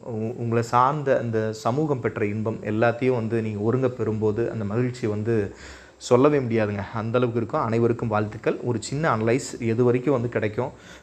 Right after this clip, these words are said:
அஹ், நம்ம அடுத்து என்ன பண்ண போறோம், அடுத்து நம்ம என்ன செய்யலாம், அஹ், இது தவிர்த்து அப்படின்றத நம்ம ஒரு சின்ன ஒரு ஆலோசனையாக இந்த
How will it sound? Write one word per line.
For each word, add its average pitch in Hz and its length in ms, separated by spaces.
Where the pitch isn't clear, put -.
அஹ், 113 180
நம்ம 110 220
அடுத்து 143 340
என்ன 117 420
பண்ண 113 180
போறோம், 110 400
அடுத்து 127 320
நம்ம 110 160
என்ன 110 180
செய்யலாம், 110 540
அஹ், 107 240
இது 104 200
தவிர்த்து 113 520
அப்படின்றத 107 540
நம்ம 107 500
ஒரு 104 180
சின்ன 120 340
ஒரு 104 160
ஆலோசனையாக 117 720
இந்த 110 540